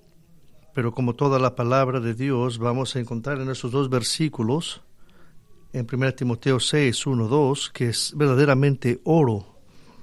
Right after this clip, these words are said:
Es una hora, oro, una mina de oro de cómo la iglesia debe de operar. Y vamos a encontrar muchos principios bíblicos de cómo estar contentos, gozosos y cómo ser buenos, buenos testigos de, de Cristo en la tierra.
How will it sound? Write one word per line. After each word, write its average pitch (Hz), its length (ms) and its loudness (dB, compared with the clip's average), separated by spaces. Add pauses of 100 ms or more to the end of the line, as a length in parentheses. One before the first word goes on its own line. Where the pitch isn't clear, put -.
(240)
Es 131 160 -2
una 135 260 2
hora, 156 500 4
oro, 147 260 2
una 143 200 2
mina 143 260 2
de 127 160 2
oro 135 360 2
de 117 160 0
cómo 147 280 0
la 127 80 0
iglesia 131 360 -2
debe 123 240 0
de 117 80 0
operar. 110 420 -2 (920)
Y 135 80 -2
vamos 135 400 -2
a 135 40 0
encontrar 131 640 -2 (360)
muchos 139 320 0
principios 131 800 0
bíblicos 127 720 -2
de 120 120 -4
cómo 143 320 2
estar 135 380 0
contentos, 120 920 -2 (300)
gozosos 131 800 0
y 107 60 -10
cómo 135 300 -2
ser 131 240 -2
buenos, 139 520 0 (560)
buenos 139 240 0
testigos 151 580 0
de, 120 200 0
de 113 120 -6
Cristo 135 540 -2
en 117 60 0
la 113 100 -2
tierra. 101 540 -4